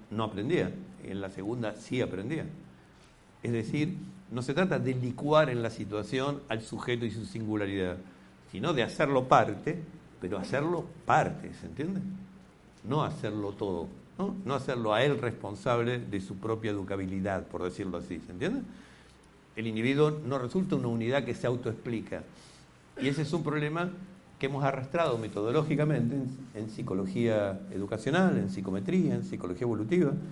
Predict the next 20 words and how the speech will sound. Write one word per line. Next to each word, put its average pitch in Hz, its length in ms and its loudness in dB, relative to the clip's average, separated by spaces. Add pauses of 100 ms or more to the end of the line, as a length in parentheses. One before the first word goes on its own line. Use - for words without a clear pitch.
(400)
que 139 100 2
es 120 60 2
nuestra 139 320 4
tendencia, 135 640 4 (600)
como 110 200 -4
saben, 156 320 2 (440)
a - 120 -2
tomar 120 300 0
como 117 180 -2
unidad 113 320 2
de 151 60 4
análisis 147 340 2
de 139 80 4
la 139 60 4
explicación 147 680 0
al 117 140 4
propio 120 300 4
individuo, 95 520 -2
¿se - 100 -8
entiende? 131 300 0